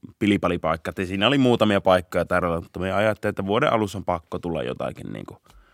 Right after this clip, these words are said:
jotakin tuota tällaista niin kuin mielenkiintoista tai uusia töitä ja enemmän töitä ja vastaavaa tai paikkoja. Ja sitten tuo tuli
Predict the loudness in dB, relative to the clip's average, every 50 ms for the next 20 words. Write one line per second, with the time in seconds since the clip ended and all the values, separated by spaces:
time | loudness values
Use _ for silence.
0 | _ _ _ _ -6 0 0 0 0 0 -4 _ -6 -4 -2 -2 -2 -2 -4 -6
1 | -8 -10 -10 -10 -8 -10 -10 -12 _ _ _ _ _ _ _ _ _ -6 -6 _
2 | _ _ _ _ _ _ _ _ _ _ _ _ _ _ _ _ -20 -20 _ _
3 | _ -20 -20 _ _ -20 -20 -20 -20 -20 -20 -20 -10 0 4 6 6 6 6 4
4 | 4 2 2 0 2 2 0 -2 0 2 4 4 4 2 2 2 0 -2 0 0
5 | 0 0 0 2 0 2 2 4 4 4 2 2 0 -2 -4 -6 -6 -6 -8 -10
6 | -10 -12 -14 -16 -16 -16 -12 -12 -14 -12 -8 -10 -8 -6 -6 -6 -6 -8 _ -18
7 | -18 -18 -18 _ _ _ _ _ _ _ _ _ _ -6 -6 -6 -6 _ _ _
8 | _ -6 -6 -6 _ -10 -10 _ -4 -4 -2 -2 -2 -2 -2 -4